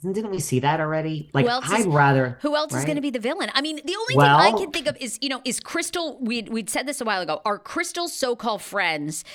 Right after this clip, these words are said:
Speaker 2: these seventeen friends that apparently, like, cut, uh, like, stopped being friends with her.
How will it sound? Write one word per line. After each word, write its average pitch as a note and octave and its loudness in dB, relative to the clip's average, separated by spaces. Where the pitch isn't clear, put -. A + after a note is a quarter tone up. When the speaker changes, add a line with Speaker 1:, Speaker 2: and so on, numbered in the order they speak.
Speaker 2:
these G3+ -2
seventeen B3+ -2
friends E3 -2
that F3 -2
apparently, F3 -4
like, E3 -4
cut, - 0
uh, F3+ -6
like, F#3 -4
stopped - -2
being F3 -4
friends E3 -4
with D#3+ -6
her. C#3 -4